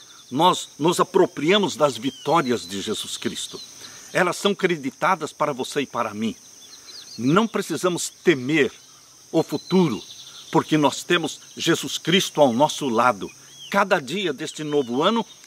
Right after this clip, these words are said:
Jesus estará do seu lado, meu querido irmão, minha querida irmã. Só Jesus tem poder para quebrar as algemas do pecado.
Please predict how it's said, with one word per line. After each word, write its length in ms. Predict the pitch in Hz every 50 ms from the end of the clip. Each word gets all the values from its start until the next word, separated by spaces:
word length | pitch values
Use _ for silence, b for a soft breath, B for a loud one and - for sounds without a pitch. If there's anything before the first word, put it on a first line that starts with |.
| B
Jesus 560 | 123 110 160 151 113 101 170 208 226 - - - - - -
estará 440 | 180 143 - - 143 135 170 180 - B B B
do 160 | 131 170 165
seu 260 | - - - 226 254 226
lado, 360 | 180 175 185 180 143 147 139
meu 140 | 139 139 -
querido 400 | - 143 123 120 120 110 117 117
irmão, 320 | 95 - 127 120 95 87 - B B B B
minha 240 | 123 175 214 180 139
querida 360 | - 139 143 127 120 104 123
irmã. 320 | 117 98 101 101 95 - - - - B B B B B B B B B
Só 280 | B - - 202 220
Jesus 560 | 190 147 175 151 120 - 180 214 202 - - - B B B B -
tem 160 | 196 190 170
poder 560 | - - - 175 160 120 98 170 196 160 135
para 260 | - - 151 151 147
quebrar 640 | - - - - - 175 110 95 139 160 170 175 165
as 180 | 156 139 113
algemas 580 | 147 143 127 104 90 107 151 175 175 151 123 107
do 100 | 123 123
pecado. 580 | - 151 127 - - 127 117 120 120 123 131